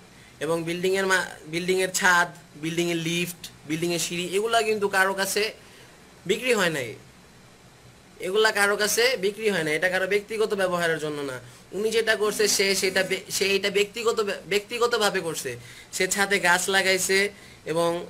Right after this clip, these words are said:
সে তার ছাদের গাছে কে নাকি একদিন তা-, একটা ডাল ভেঙে ফেলছিল,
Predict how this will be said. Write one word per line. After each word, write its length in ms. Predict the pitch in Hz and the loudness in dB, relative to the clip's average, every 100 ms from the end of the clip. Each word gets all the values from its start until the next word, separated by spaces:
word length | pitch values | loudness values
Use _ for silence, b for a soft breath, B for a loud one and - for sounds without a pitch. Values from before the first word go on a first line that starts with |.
| - | -8
সে 360 | - 175 175 170 - | -2 0 0 -2 -6
তার 120 | - 160 | -6 -4
ছাদের 560 | 190 180 185 160 160 151 | -2 0 0 -2 -6 -2
গাছে 480 | 165 175 185 185 - - - - - - - - - - - - - - | -2 2 2 2 -2 -16 -20 -20 -20 -20 -20 -20 -20 -20 -20 -20 -20 -16
কে 140 | - 175 | -4 0
নাকি 340 | 180 180 202 233 | 0 0 0 -2
একদিন 540 | 254 170 165 180 175 160 | -2 -4 -4 -6 -6 -6
তা-, 220 | 160 160 | -4 -4
একটা 420 | - - 156 151 143 - 135 | -8 -4 0 0 -2 -6 0
ডাল 200 | 147 170 | 2 2
ভেঙে 240 | 175 196 | 0 0
ফেলছিল, 380 | 202 190 185 | 0 0 0